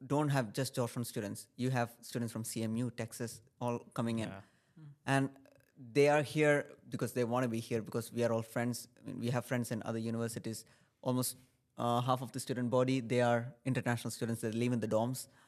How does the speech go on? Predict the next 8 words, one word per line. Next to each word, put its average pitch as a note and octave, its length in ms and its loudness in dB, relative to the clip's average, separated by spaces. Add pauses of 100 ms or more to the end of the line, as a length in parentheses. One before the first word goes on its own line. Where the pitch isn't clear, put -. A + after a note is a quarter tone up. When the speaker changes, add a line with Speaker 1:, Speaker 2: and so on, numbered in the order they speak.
Speaker 3:
Mm. D3 120 -2 (640)
Speaker 1:
So, B2+ 580 4
uh, B2+ 360 4
they C3 160 6
have C3+ 280 4
other C3 180 4
friends, A2+ 460 -2 (540)
uh, A#2 280 0